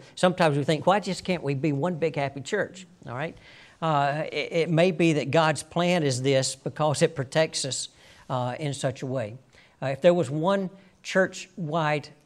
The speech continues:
worldwide church government, he says that there would inevitably be cor-, corruption, right?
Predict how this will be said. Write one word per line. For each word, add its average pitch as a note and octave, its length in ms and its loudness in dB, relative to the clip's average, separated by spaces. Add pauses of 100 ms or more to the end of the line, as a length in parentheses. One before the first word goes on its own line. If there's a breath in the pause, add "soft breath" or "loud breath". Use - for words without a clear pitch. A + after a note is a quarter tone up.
(120)
worldwide D3+ 720 4
church F3 480 -4
government, C3 600 -2 (280 soft breath)
he D3+ 160 -4
says C#3+ 460 -2
that C3 160 -6
there D3 140 -2
would C3+ 220 -4
inevitably C#3 600 -2
be B2 200 -6
cor-, B2 360 -8
corruption, B2 520 -8 (880)
right? C3 280 -10